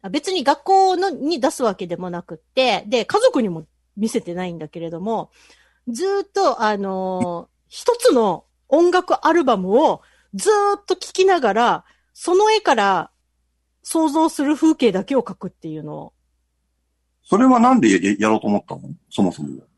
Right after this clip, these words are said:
Speaker 1: なんでだろう？なんかね、私、
Speaker 2: な-、
Speaker 1: あの、
Speaker 2: うん。
Speaker 1: 音楽を聴く、すごく自分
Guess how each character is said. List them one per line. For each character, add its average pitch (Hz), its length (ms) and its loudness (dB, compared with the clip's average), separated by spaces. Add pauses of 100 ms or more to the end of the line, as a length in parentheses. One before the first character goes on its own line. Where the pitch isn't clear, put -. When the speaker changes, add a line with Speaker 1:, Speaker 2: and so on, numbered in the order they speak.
(520)
Speaker 1:
な 311 220 0
ん 539 80 2
で 427 100 4
だ 254 140 2
ろ 214 120 -4
う？ - 20 -4
な 440 180 2
ん 554 40 -8
か 320 120 0
ね、 214 220 -4 (100)
私、 427 300 -2
Speaker 2:
な-、 - 60 2 (680)
Speaker 1:
あ 226 60 -2
の、 208 100 -4
Speaker 2:
う - 20 -2
ん。 196 60 2
Speaker 1:
音 - 60 2 (220)
楽 240 580 0
を 285 420 -2 (360)
聴 - 120 -20
く、 247 160 -10
す - 180 -4
ご 480 80 6
く 554 140 -2
自 285 200 -2
分 330 680 -2